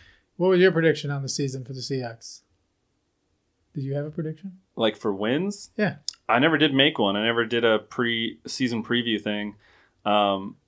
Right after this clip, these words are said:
Speaker 2: I was thinking, like, ten wins. Like, I don't know why they aren't one win better than last year,
Speaker 1: Yeah.
Speaker 2: at least. And I don't think the Rams will
Speaker 1: I mean,
Speaker 2: be
Speaker 1: they lost
Speaker 2: quite
Speaker 1: Baldwin,
Speaker 2: as good.
Speaker 1: but
Speaker 2: We lost Baldwin, but we improved in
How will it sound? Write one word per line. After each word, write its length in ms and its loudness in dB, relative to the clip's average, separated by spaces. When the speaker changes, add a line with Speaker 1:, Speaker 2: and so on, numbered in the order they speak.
Speaker 2:
I 80 6
was 160 4
thinking, 260 0
like, 140 2
ten 260 2
wins. 200 0
Like, 120 4
I 100 6
don't 240 4
know 100 2
why 240 8
they 120 4
aren't 220 0
one 340 2
win 220 0
better 240 4
than 120 -2
last 320 0
year, 320 -4
Speaker 1:
Yeah. 220 6
Speaker 2:
at 120 2
least. 460 -2
And 100 -2
I 60 2
don't 160 2
think 120 -4
the 80 -6
Rams 300 0
will 80 0
Speaker 1:
I 60 4
mean, 80 2
Speaker 2:
be 60 -2
Speaker 1:
they 60 2
lost 240 6
Speaker 2:
quite 120 4
Speaker 1:
Baldwin, 500 2
Speaker 2:
as 180 4
good. 380 4
Speaker 1:
but 340 -4
Speaker 2:
We 80 -6
lost 220 0
Baldwin, 340 2
but 140 -2
we 500 -4
improved 520 -2
in 300 -4